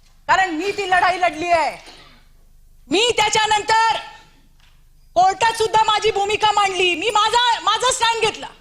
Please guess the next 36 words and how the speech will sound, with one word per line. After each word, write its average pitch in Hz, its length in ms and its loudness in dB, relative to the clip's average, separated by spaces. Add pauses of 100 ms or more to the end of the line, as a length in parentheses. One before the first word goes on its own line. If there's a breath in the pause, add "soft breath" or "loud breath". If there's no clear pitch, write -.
(1080)
क्लीन 415 240 0
चिट 453 220 0
कोणी 440 260 0
दिली, 440 300 2
कोणी 453 300 0
मंत्री 415 360 0
केलं, 415 240 0 (100)
ते 453 80 0
सोडून 453 300 2
द्या, 508 260 0 (1160)
पण 349 100 0
त्या 403 180 0
पोरीसाठी, 392 600 0
ती 370 100 -6
माझी 370 260 -2
कोणी 403 260 -4
लागत 359 320 0
नाही 330 120 0
ना, 311 100 -2
माझ्या 311 240 -2
जातीची 330 420 -4
लागत 330 280 0
ना, 320 100 -4
पातीची 330 480 -4
लागत 311 280 -2
ना, 302 80 -6
कोण 302 240 -6
लागत. 190 380 -8 (840)
जे 269 80 2
समोर 285 360 2
आलं 370 340 2 (600)
त्याच्यावर 330 400 0
मी 330 120 -6
माझी 311 240 -4
भूमिका 262 380 -6
मांडली, 175 340 -10